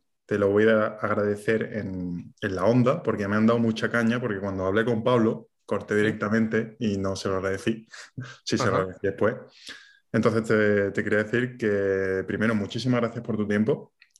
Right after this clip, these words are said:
Speaker 1: Eh, me ha encantado hablar contigo, ha sido súper inspirador, también porque
Speaker 2: Igualmente, tío.
Speaker 1: tenemos trayectorias muy paralelas. Es como, no sé, como que si hubiese una conexión y me ha parecido muy interesante todo lo que me has dicho y he aprendido un montón.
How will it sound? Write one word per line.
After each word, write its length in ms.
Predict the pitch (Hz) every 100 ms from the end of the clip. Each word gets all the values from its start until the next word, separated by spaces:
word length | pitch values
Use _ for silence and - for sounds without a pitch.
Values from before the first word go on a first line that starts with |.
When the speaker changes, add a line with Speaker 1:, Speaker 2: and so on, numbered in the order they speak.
| _
Speaker 1:
Eh, 360 | 113 101 101 98
me 80 | 110
ha 40 |
encantado 340 | 120 123 113 110
hablar 200 | 104 101
contigo, 420 | 98 104 135 -
ha 100 | 107
sido 380 | 104 107 104 104
súper 260 | 104 110 101
inspirador, 480 | 98 107 98 123 -
también 240 | 107 101
porque 160 | 110 113
Speaker 2:
Igualmente, 440 | 101 113 113 110
tío. 120 | 110 107 - - _ _ -
Speaker 1:
tenemos 340 | 107 110 110
trayectorias 640 | - 107 104 113 107 104 - - - _ _ _ _ _ _ _
muy 240 | 113 113 110
paralelas. 600 | 110 101 101 123 160 -
Es 160 | 98 104
como, 400 | - 107 98 98
no 100 | 98
sé, 160 | 98
como 280 | - 98 92
que 280 | 98 92 90
si 160 | - 95
hubiese 220 | 101 113
una 120 | 107
conexión 460 | 107 92 - 110 135
y 60 |
me 100 | 107
ha 40 | 98
parecido 540 | 104 - 113 123 - -
muy 320 | 110 127 139
interesante 600 | 131 117 107 117 123 131
todo 160 | 107
lo 80 | 104
que 80 | 101
me 80 | 101
has 80 | 101
dicho 220 | 120 117
y 40 |
he 40 | 104
aprendido 360 | 101 101 113 113
un 140 | 104
montón. 380 | 101 95 90